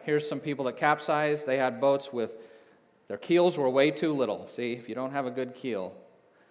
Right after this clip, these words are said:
that's what'll happen in rough water. Um, so how's your heart today? Into the summer, are you above all else guarding and growing your heart?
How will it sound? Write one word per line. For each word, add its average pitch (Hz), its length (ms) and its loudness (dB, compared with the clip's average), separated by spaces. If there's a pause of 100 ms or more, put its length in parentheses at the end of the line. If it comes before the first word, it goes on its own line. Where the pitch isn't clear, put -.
(240)
that's 104 200 -6
what'll 113 200 -4
happen 104 340 -6
in 101 120 -12
rough 104 260 -10
water. 87 360 -8 (800)
Um, 101 480 -6
so - 160 -4
how's 156 300 2
your 143 140 -2
heart 117 340 -4 (1120)
today? 98 280 -8 (1040)
Into 131 180 -6
the 123 100 -10
summer, 143 480 -2 (480)
are 120 120 -2
you 147 280 0
above 139 280 2
all 139 200 2
else 120 320 0
guarding 123 440 -2
and 110 180 -12 (160)
growing 117 340 -6
your 110 140 -8
heart? 110 340 -6